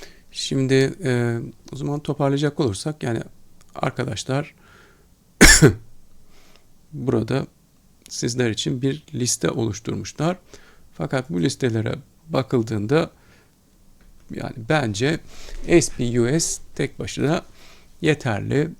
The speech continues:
Çünkü diğer fonlar da biraz küçük, E T F de olsa. Bunlara dikkat etmek lazım. Şimdi hazır Amerika düştü. Yatırım yapmak için güzel bir zaman.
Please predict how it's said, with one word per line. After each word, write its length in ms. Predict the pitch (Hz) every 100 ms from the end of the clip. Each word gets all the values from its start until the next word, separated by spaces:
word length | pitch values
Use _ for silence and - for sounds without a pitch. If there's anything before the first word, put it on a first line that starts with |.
| - -
Çünkü 240 | 131 -
diğer 220 | 139 131
fonlar 460 | 117 120 117 120 113
da 100 | 113
biraz 320 | 113 107 -
küçük, 320 | - 113 120 - - - -
E 80 | 110
T 220 | - 127
F 140 | 110 -
de 80 | 110
olsa. 440 | 107 - 143 175 - - - - -
Bunlara 380 | 147 139 135 139
dikkat 300 | - 127 123
etmek 380 | 110 - - 104
lazım. 200 | 101 -
Şimdi 340 | 202 196 185 - - - - - - - -
hazır 600 | - 165 196 147 175 - - - -
Amerika 580 | 147 139 123 131 151 - _ - - _ - 165 -
düştü. 400 | 120 - - - - - - - - - - - - - - - 135
Yatırım 300 | 123 151 143
yapmak 280 | 123 131
için 200 | - 151
güzel 300 | 127 123 120
bir 60 | 110
zaman. 280 | 104 90